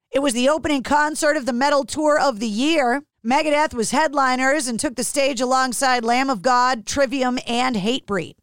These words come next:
Lynyrd Skynyrd guitar player Ricky Medlock rejoined his band members yesterday in New Jersey. The seventy-one-year-old's first appearance with the band since he announced earlier this month that he had tested positive for covid.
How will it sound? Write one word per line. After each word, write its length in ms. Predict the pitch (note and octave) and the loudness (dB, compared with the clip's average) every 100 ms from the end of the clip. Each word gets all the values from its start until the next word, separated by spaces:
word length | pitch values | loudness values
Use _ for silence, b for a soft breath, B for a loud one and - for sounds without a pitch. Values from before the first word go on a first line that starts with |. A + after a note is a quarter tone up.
| _ _ - | _ _ -4
Lynyrd 300 | C#4 G4 D4+ | 0 0 0
Skynyrd 320 | - F4 E4+ | 0 0 0
guitar 360 | D4+ B3+ D4 C#4+ | -2 0 2 2
player 300 | - D4 C4 | 2 2 2
Ricky 260 | D4 - | 0 -4
Medlock 520 | C#4 C4 C4 B3+ B3 G#3 | 0 0 2 2 0 0
rejoined 540 | A3 D4 B3 D4 D4 | -4 -2 0 0 0
his 120 | D4 | -2
band 300 | G3 B3 A#3+ | -2 0 0
members 560 | A#3+ A#3 A3+ A3+ A3+ A#3 | 0 0 2 0 0 -4
yesterday 840 | G3+ A3+ C#4 D4+ C4 G#3+ G3+ G#3+ | -2 0 0 -2 -2 -2 0 0
in 240 | A3 A#3 G#3+ | 0 -2 -2
New 120 | G#3 | -2
Jersey. 640 | D#3+ B3+ C#4 A#3+ F#3 - _ _ - | -2 0 0 0 -6 -12 _ _ -10
The 60 | F#3+ | -6
seventy-one-year-old's 1080 | C#4 C4+ B3+ B3 B3 C4+ C4+ B3+ B3 A3+ | 0 0 0 0 0 0 0 0 0 0
first 340 | - C4+ C#4 B3 | 0 0 0 -2
appearance 460 | G3+ C4+ C4+ B3+ | -10 -6 -4 -4
with 120 | B3+ - | -6 -6
the 80 | |
band 440 | F3+ A#3+ C4 C4 C4 | -2 0 0 0 -2
since 260 | C4+ B3 | -4 -4
he 160 | B3 A3+ | -4 -2
announced 480 | G#3+ A3+ A#3+ A#3+ B3+ | -2 0 0 -2 -2
earlier 440 | B3+ B3+ B3+ A3+ | 0 2 2 0
this 260 | G3+ G#3 - | 0 -2 -2
month 340 | B3 B3+ B3 | 0 0 0
that 100 | A#3 | -4
he 100 | A3 | -2
had 120 | G#3 E3 | -2 -2
tested 380 | A3+ G#3+ G3+ | -2 -4 -6
positive 540 | E3+ A#3 A#3 F#3+ F#3+ E3 | 0 2 2 -2 -6 -4
for 100 | A3+ | -6
covid. 540 | A3 A#3 A3 F3+ - | 0 2 2 0 -6